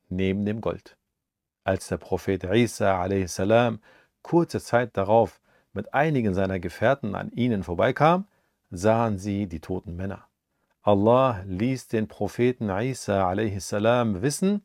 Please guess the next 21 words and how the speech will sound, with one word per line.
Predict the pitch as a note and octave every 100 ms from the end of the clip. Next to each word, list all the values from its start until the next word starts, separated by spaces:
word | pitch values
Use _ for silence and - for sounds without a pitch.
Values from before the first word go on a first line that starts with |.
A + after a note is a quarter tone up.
| _ _ _ -
was | G2+ -
geschehen | F2+ - A#2+ E2+
war, | F2 F2 _ _ _ _ -
und | F2+ F2+
dieser | A2 G2+ F2
warnte | G#2 A2 F#2
daraufhin | F#2+ F#2+ F#2+ G2+
seine | F#2+ F#2+ F#2+
Gefährten, | F#2 - G2+ - F#2+ G2 - _ _ _ _
indem | - F#2 F2 F#2+
er | F#2+ F2
zu | G2
ihnen | G#2+ F2+ F2+ F2 F2+ A2+
sinngemäß | F#2 G#2+ F#2+ F2 E2+ -
sagte: | F#2 F2 - F2 F#2 _ _ _ _ _ _ _
"Das | - A2+ -
macht | G#2 - G2
die | F2
Welt | G2+ -
mit | F2 -
denjenigen, | G2+ G2+ F2+ E2+ E2 E2